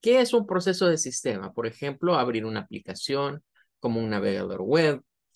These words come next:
entrar a una aplicación como un editor de textos,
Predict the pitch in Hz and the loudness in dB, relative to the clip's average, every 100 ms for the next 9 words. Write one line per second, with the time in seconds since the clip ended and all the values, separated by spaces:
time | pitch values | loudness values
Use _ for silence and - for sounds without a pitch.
0 | - _ - 131 120 120 117 107 110 113 | -20 _ -12 -8 -4 0 0 0 -2 -4
1 | 107 117 110 107 - 117 110 104 107 110 | -6 -6 -6 -6 -2 -2 -2 -6 -6 -4
2 | 110 101 101 95 90 92 139 143 - - | -2 -4 -2 -2 -2 -2 0 0 -2 -6
3 | 110 - | -6 -8